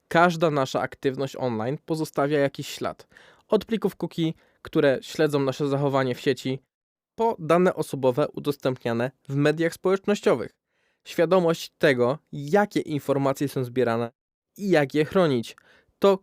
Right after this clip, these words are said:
klucz do zachowania prywatności i kontroli nad swoją obecnością w internecie. Bezpieczeństwo cyfrowe to nie tylko ochrona przed zagrożeniami,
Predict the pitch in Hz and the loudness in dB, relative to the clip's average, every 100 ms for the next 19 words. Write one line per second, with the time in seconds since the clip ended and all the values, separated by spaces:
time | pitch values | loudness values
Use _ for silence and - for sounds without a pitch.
0 | _ 214 220 - - 214 233 226 220 196 | _ -4 -4 -6 -4 -2 0 -2 -2 -2
1 | 190 156 156 - 135 - 208 - _ _ | -4 -6 -6 -4 -6 -6 -14 -14 _ _
2 | _ _ 247 254 202 175 143 143 160 - | _ _ -2 0 0 2 2 2 0 -2
3 | 175 190 - 139 139 - 139 - 123 - | -2 -2 -4 -2 0 -2 -6 -4 -8 -6
4 | 127 - - 175 175 151 - - _ _ | -10 -8 -2 0 0 -2 -6 -16 _ _
5 | _ _ 147 165 185 202 220 202 - 180 | _ _ -2 0 0 0 2 0 0 -2
6 | 165 156 143 156 - _ _ 202 202 214 | -2 -2 0 0 -2 _ _ 0 4 2
7 | 214 220 - 143 - 156 160 160 170 151 | 2 0 0 -2 -2 0 0 0 -2 0
8 | 170 165 180 165 123 117 | 0 0 0 0 -2 -6